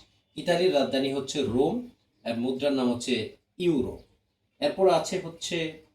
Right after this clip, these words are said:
জাপান। জাপান হচ্ছে এশিয়া মহাদেশের একটি দেশ। জাপানের রাজধানী হচ্ছে টোকিও এবং এর মুদ্রার নাম হচ্ছে ইয়েন। এরপরে দেওয়া আছে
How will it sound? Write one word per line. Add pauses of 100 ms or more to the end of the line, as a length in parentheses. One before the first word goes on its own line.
জাপান।
জাপান
হচ্ছে
এশিয়া
মহাদেশের
একটি
দেশ। (340)
জাপানের
রাজধানী
হচ্ছে (200)
টোকিও (260)
এবং
এর
মুদ্রার
নাম
হচ্ছে (380)
ইয়েন। (600)
এরপরে
দেওয়া
আছে